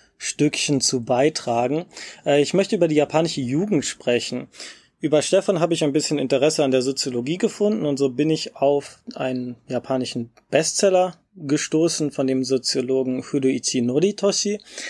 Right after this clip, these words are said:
Der Band heißt, ähm, Zetsubo no Kuni no Kofuku na Wakamono Tachi,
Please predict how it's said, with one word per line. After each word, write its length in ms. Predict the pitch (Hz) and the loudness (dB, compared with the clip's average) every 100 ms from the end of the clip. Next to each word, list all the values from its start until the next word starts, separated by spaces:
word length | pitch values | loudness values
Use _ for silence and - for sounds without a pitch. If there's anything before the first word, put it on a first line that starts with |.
| - _ | -14 _
Der 160 | 131 | -2
Band 380 | 120 127 143 139 | 2 4 2 0
heißt, 500 | 139 131 127 - - 156 | -2 0 0 -2 -6 -10
ähm, 180 | - | -10
Zetsubo 560 | 131 143 - 160 139 139 | 0 2 4 2 4 4
no 140 | 135 | 4
Kuni 320 | 120 - 156 165 | 2 0 2 4
no 160 | 127 | 2
Kofuku 460 | - 139 135 - 143 | 2 2 2 0 0
na 180 | 120 120 | 2 2
Wakamono 480 | 135 160 123 123 | 2 2 2 -2
Tachi, 500 | 123 127 120 - 170 | -6 -10 -6 -4 -4